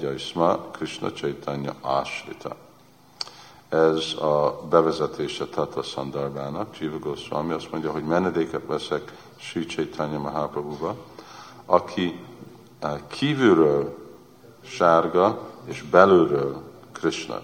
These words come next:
Szóval Anta Krishna, Bahir Gaura. Ez itt úgy elszólja, hogy mit jelent, hogy Krishna Krishna, hogy mit jelent, hogy ő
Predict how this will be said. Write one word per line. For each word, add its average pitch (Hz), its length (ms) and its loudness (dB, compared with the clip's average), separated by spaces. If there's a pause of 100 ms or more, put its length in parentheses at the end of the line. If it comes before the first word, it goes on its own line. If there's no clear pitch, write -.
(520)
Szóval - 260 -6
Anta 104 400 6
Krishna, 127 600 4 (800)
Bahir 82 540 6 (140)
Gaura. 71 400 0 (1080)
Ez - 120 -10
itt 76 220 -14 (440)
úgy 76 140 -14
elszólja, 76 580 -4
hogy 76 160 -10
mit 80 220 -6
jelent, 71 360 -6
hogy 69 120 -8 (200)
Krishna 78 320 -6
Krishna, 76 520 -6 (760)
hogy - 100 -4
mit 87 200 -2
jelent, 80 340 0
hogy 82 200 -2
ő 80 440 2